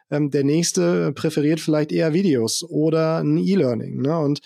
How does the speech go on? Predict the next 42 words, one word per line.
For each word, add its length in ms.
ähm, 280
da 140
muss 200
man 120
halt 140
einfach 260
sicherstellen, 640
dass 180
man 140
eine 260
möglichst 600
große 420
Bandbreite 640
tiff-, 380
trifft, 320
wo 80
für 160
jeden 340
was 160
dabei 380
ist. 220
Und, 440
ähm, 280
vor 180
allem 240
dieses 280
ganze 340
Thema 300
der 120
Personalisierung, 1120
ne? 260
Wenn 160
ich 140
mich 180
irgendwo 600
anmelde, 500
dann 160
erwarte 540
ich, 220
dass 180
ein 180
System 640